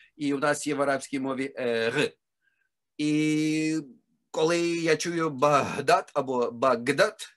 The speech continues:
я не можу прийняти ні першого, ні другого, бо я знаю, що по-арабськи воно "Багдад". Так само, як, е, в англійській мові вони пишуть відповідну літеру, яка не відповідає тим речам, які є в арабській мові.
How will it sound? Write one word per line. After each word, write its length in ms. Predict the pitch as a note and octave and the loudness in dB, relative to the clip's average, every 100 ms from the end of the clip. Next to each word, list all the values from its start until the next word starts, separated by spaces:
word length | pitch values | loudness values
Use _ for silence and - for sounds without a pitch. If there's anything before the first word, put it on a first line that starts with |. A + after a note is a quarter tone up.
| _ | _
я 280 | C3 C3+ C3+ | -4 0 0
не 100 | C#3 | 0
можу 320 | D3 D3+ C#3+ | 0 0 0
прийняти 420 | D3+ C#3+ D3 C#3+ C3+ | -2 -2 -2 -2 -2
ні 120 | C#3 | 0
першого, 400 | D3+ D3 - C3 | 0 0 -2 -4
ні 140 | B2+ | -4
другого, 380 | B2 D#3+ D#3 D3 | -2 -2 -2 -4
бо 160 | B2 B2+ | -4 -2
я 160 | C3 | -2
знаю, 240 | B2 C#3+ D3 | -2 -2 -2
що 160 | C#3+ | -4
по-арабськи 460 | B2 B2+ C3+ - C3 | -4 -2 -2 -4 -8
воно 260 | B2+ A#2 - _ - | -6 -6 -10 _ -8
"Багдад". 760 | B2 C3 B2 C3 C3+ C3+ G2 _ _ _ _ _ _ | 0 0 0 -2 0 2 0 _ _ _ _ _ _
Так 220 | - C#3 - | -2 -2 0
само, 300 | D3 D3+ D3 | 0 0 0
як, 340 | C#3+ C#3 - | 0 -2 -2
е, 240 | C#3+ C3+ | -2 -2
в 280 | C3+ B2+ A#2+ | -4 -8 -2
англійській 680 | C3+ B2+ - B2 C#3 C3 C3+ | 0 2 0 0 0 0 -2
мові 280 | C3 C#3 C3 | 0 0 -2
вони 560 | A#2+ B2 B2 A#2+ A2+ - _ - - - - | -2 -2 0 -2 -4 -10 _ -20 -20 -18 -6
пишуть 480 | C3+ C3 B2+ A2+ - | -4 -2 -6 -6 -8
відповідну 600 | A#2+ B2 C3+ B2+ A#2+ B2 | -6 -6 -4 -4 -2 -2
літеру, 260 | C3 A#2+ | -2 -4
яка 200 | A#2+ B2+ | -2 -2
не 100 | C3 | -2
відповідає 800 | C3+ B2+ C#3 C3+ C3 A2+ G#2 A2 _ _ _ _ | -2 -2 -2 -2 0 0 -2 -6 _ _ _ _
тим 340 | - A#2+ A#2 A2+ G#2+ _ | -6 -4 -2 -4 -8 _
речам, 360 | - A#2+ C#3 B2+ | -10 -4 -2 -2
які 220 | A#2+ B2+ | -6 -6
є 100 | A#2 | -6
в 40 | A2+ | -2
арабській 420 | A2+ A2 - A#2+ | -2 -4 -10 -14
мові. 300 | A2 F2+ | -12 -12